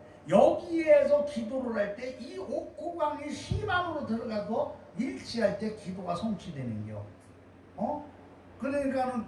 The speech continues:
부처님을 이렇게 기도할 때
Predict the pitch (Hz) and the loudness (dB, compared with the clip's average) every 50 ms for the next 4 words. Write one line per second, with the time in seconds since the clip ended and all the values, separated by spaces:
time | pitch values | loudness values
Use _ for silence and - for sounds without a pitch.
0 | - - - - - - - - - 214 214 254 269 269 262 262 262 233 233 226 | -8 -18 -20 -20 -20 -20 -20 -14 -12 -10 -2 2 4 4 4 4 2 0 0 0
1 | 220 - - - 202 202 220 220 220 214 - - 214 196 - - - 214 208 208 | -2 -4 -6 -6 -4 -2 0 2 0 0 0 -2 -6 -6 -6 -4 -2 -2 -2 0
2 | 208 202 202 202 196 185 - - 214 220 233 - | 0 0 2 2 0 -2 -4 -2 -2 -2 -2 -2